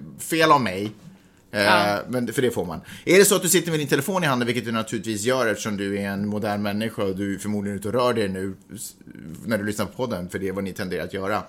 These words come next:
Speaker 1: Då ska du lyfta upp den telefonen, klicka på din hemknapp, gå in på Peppes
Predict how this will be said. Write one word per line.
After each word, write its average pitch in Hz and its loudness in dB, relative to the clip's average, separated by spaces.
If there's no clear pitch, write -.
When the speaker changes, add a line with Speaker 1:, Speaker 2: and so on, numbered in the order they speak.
Speaker 1:
Då 160 6
ska 170 6
du 131 6
lyfta 131 2
upp 151 2
den 139 0
telefonen, 117 0
klicka 139 2
på 147 0
din 131 0
hemknapp, 120 2
gå 117 0
in 123 -4
på 110 -2
Peppes 107 -2